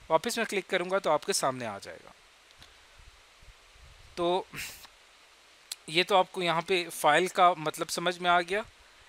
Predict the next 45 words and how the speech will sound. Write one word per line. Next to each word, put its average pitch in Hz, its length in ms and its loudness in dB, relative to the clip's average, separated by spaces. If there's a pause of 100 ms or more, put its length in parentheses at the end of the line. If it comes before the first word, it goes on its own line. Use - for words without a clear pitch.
इसके 226 200 -2
साथ 214 300 4
ही 233 80 0
आपको 208 260 2
यहाँ 196 180 2
पे 214 180 0
सेव 196 400 2 (240)
का 196 220 2 (580)
शॉर्टकट 208 640 0
की 196 120 -6
नज़र 156 260 2
आ 139 100 8
रही 151 120 2
है, 165 40 -2
जैसे 165 240 0
यहाँ 214 140 2
क्लिक 196 180 -2
करेंगे 202 320 0
जो 170 180 -4
भी 208 80 -6
काम 202 240 2
किया 202 200 0
होगा 202 220 2
वो 170 120 2
आपका 160 260 4
सेव 147 280 0
हो 113 80 -10
जाएगा। 101 360 -16 (560)
उसके 196 200 -4
साथ 233 180 6
आपको 220 240 4
यहाँ 214 120 2
पे 208 80 -2
दो 208 200 2
एरोज 185 360 2
नज़र 190 240 0
आ 165 120 10
रहे 175 140 4
हैं, 196 160 2
ये 185 160 -2
अनडू 180 460 -2
और 190 100 0
रीडू 160 280 -2
के 196 160 -4
हैं, 185 160 -2